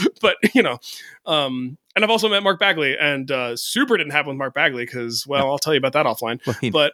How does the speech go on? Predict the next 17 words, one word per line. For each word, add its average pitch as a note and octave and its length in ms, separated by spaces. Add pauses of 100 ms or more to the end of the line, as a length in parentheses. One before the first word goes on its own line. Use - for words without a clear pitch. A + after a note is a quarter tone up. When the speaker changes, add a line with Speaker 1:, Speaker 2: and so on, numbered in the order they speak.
Speaker 2:
he D#3 220
Speaker 1:
um, A#2+ 80
Speaker 2:
never, A2+ 100 (160)
he B2 140
never A2 160
stopped G#2 260
drawing. G#2+ 340 (440)
Speaker 1:
No, C4 300
he F#3+ 120
did G#3+ 140
not. G#3+ 340
<laughs> F3 60 (220)
Um, F#3+ 640 (520)
so D3+ 160
I C#3+ 60
think D#3+ 160
we, D#3 140